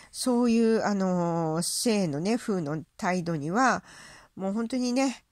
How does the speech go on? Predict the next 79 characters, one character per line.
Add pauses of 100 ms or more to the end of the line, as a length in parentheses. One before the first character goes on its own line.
(380)
え
ー、
呆
れ
て、
え (400)
ー、
あ、
お
口
が
あ
ん
ぐ
り
開
い (180)
た
ま
ん
ま
で
す。 (340)
ま
た
こ
う
い
う
事
実
を
知
ら
な
い
で
ね、 (500)
え
ー、
ロ
が
悪
い、
ロ
が
悪
い
っ
て
言
っ
て
る
人
た
ち
に
も
ね、 (400)
え
ー、
考
え
て
も
ら
わ
な
い
と
い
け
な
い
で
す。
は
い。